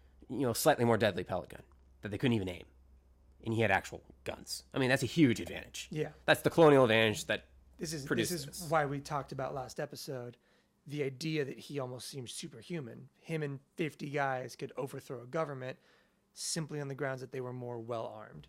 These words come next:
Speaker 2: And
Speaker 1: Yeah.
Speaker 2: they have now lost that advantage.
Speaker 1: Now, the interesting part here is why they've lost that advantage. Because their governments do not have the money. The Costa Rican government is very poor at this time in history.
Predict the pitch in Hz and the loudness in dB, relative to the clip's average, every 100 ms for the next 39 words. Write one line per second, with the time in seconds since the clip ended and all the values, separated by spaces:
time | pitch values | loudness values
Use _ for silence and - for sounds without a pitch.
0 | - _ 143 135 131 127 120 107 113 104 | -20 _ -6 -4 -6 -6 -8 -6 -8 -8
1 | 127 113 107 98 - - - _ - _ | -14 -14 -16 -18 -20 -20 -20 _ -20 _
2 | 123 117 147 175 - 131 123 107 - 95 | 0 2 2 -2 -6 -6 -2 -2 -2 -8
3 | 80 101 - _ _ - _ _ 110 104 | -8 -14 -20 _ _ -20 _ _ -10 -8
4 | 95 101 110 98 90 95 98 87 - 92 | -8 -4 -2 -2 -4 -8 -6 -6 -6 -12
5 | 80 - - - - - _ _ - - | -12 -14 -16 -16 -18 -18 _ _ -20 -20
6 | - - _ - - 156 139 202 143 165 | -20 -20 _ -10 -4 -4 -2 -4 0 0
7 | 131 104 - 98 110 117 101 95 95 104 | 0 -4 -4 -4 -4 -4 -6 -6 -10 -4
8 | 113 - - - - - - 151 - 131 | -4 -4 -14 -20 -20 -14 -2 -2 -2 -6
9 | 98 101 101 92 80 92 - - 95 123 | -2 -2 -2 -6 -8 -10 -12 -14 -4 0
10 | 156 92 - 107 82 - 90 - 92 92 | 2 0 -2 -4 -4 -12 -14 -10 -10 -10
11 | 92 95 - - | -12 -12 -12 -14